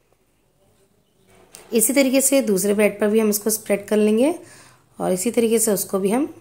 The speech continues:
बढ़िया तरीके से दोनों साइडों से सेक कर तैयार करेंगे। तो फ्रेंड्स, आप देख सकते हैं इस पर भी हमने देसी घी लगा दिया है,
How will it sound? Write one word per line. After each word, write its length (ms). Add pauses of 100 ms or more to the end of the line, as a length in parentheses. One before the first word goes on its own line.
(520)
बढ़िया 320 (220)
तरीके 340
से 180 (560)
दोनों 260
साइडों 300
से 120
सेक 320
कर 100
तैयार 280
करेंगे। 480 (440)
तो 60
फ्रेंड्स, 340
आप 160
देख 200
सकते 280
हैं 100
इस 100
पर 160
भी 60
हमने 180
देसी 280
घी 100
लगा 300
दिया 220
है, 180